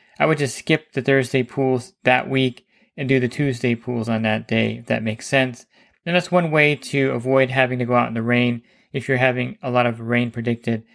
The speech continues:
Now, if you have, like, fourteen days of rain predicted, it's really hard not to go out when it's raining because, again, you don't wanna skip the pools for that long of a period of time. Anything can happen,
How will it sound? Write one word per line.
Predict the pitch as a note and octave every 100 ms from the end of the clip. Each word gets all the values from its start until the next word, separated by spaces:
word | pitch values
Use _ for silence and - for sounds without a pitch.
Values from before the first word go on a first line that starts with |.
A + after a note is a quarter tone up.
| _ _ -
Now, | C3+ C3
if | -
you | C#3+
have, | C#3+ C3
like, | C3 A#2+ A#2 _ _ _ -
fourteen | - D#3+ - D3+
days | C#3 C3+ B2+
of | A#2+
rain | B2 A#2+
predicted, | A#2+ B2 A#2 - A#2+ A2 _ _ _ _
it's | D3 -
really | E3+ D#3+
hard | B2+ C#3+ C#3 C3+
not | C3 A#2+
to |
go | B2+ B2+
out | B2 B2 B2 - _ _ -
when | B2+
it's | A#2 C3
raining | B2+ B2+ B2 A#2+
because, | A#2 B2 A#2 - -
again, | C#3 C#3+
you | C#3+
don't | C3+
wanna | C3
skip | A#2 - B2+
the | B2
pools | - C3+ C3
for | - B2+ B2+ F3
that | C#3 C#3
long | B2+ C3
of | B2
a | A#2+
period | - C3+ B2
of | A2+
time. | - C3 B2+ B2 - _ _ _ -
Anything | F3 E3 D3+
can | C#3
happen, | B2 C3 B2 C3+ B2 B2+